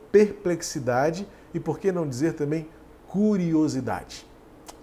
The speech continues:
O fato é que, diante desses fenômenos, sempre nos vem à mente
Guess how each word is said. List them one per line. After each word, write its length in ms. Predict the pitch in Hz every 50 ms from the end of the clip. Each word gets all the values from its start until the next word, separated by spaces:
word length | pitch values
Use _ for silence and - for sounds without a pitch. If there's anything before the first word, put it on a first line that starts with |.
| - - - - - - - - - - -
O 60 | 165
fato 300 | - - 233 226 226 208
é 40 | 190
que, 160 | - 196 196
diante 360 | 156 151 175 185 175 180 160
desses 340 | 139 147 143 143 - 131 -
fenômenos, 800 | - 131 117 123 139 147 135 113 101 - - - - - - -
sempre 340 | - - 196 196 180 - 170
nos 220 | 151 143 131 117
vem 160 | 131 139 131
à 60 | 117
mente 520 | 113 120 131 143 143 139 - 147 143 139